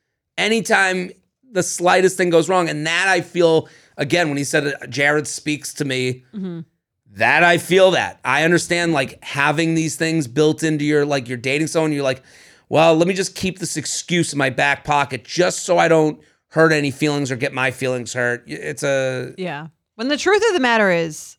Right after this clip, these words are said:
Speaker 2: I think, unfortunately for this guy, there's not that many people who are gonna fit the criteria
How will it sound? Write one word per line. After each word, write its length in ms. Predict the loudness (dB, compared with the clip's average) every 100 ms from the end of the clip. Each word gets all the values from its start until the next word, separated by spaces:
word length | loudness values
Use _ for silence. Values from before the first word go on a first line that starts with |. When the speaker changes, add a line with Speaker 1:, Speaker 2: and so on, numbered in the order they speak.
| -12
Speaker 2:
I 80 | -10
think, 460 | -8 -10 -12 -18 _ _ _ _ _ _ _ _ _
unfortunately 640 | -8 0 0 0 -4 -6
for 140 | -6 -8
this 200 | -8 -8
guy, 340 | -8 -8 -10 -12
there's 200 | -8 -6
not 180 | -2 -2
that 80 | -4
many 160 | -6 -8
people 320 | -10 -10 -10
who 100 | -8
are 100 | -8
gonna 140 | -6 -6
fit 220 | -6 -6
the 60 |
criteria 680 | -8 -6 -6 -8 -8 -6 -8